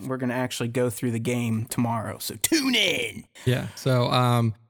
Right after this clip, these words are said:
Speaker 2: I'll, I, I, I will reach out to Devin. If you're listening, keep an eye on your Instagram D Ms. I'll reach out to you to see if we can get something set up, and then I'll, uh, I'll get some.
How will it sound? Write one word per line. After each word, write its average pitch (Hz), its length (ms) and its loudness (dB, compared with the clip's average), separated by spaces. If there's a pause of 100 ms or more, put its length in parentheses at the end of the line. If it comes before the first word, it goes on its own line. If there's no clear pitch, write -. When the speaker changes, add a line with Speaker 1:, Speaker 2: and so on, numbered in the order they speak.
(300)
Speaker 2:
I'll, 151 260 4
I, 147 800 4
I, 143 80 4
I 131 60 6
will 127 240 4
reach 156 260 4
out 156 220 4
to 143 100 0
Devin. 139 460 4
If 127 160 2
you're 131 160 6
listening, 139 420 4
keep 139 220 2
an 135 80 2
eye 127 180 4
on 127 160 4
your 123 140 2
Instagram 123 560 2
D 123 200 4
Ms. 120 240 4
I'll 113 120 4
reach 120 280 4
out 120 240 2
to 123 120 0
you 117 440 6 (480)
to 117 60 2
see 127 240 4
if 120 120 4
we 123 100 6
can 123 160 4
get 117 160 2
something 120 320 2
set 127 180 2
up, 156 260 4
and 127 200 6
then 127 240 4
I'll, 127 280 4
uh, 123 360 4
I'll 143 140 6
get 165 180 4
some. 156 360 6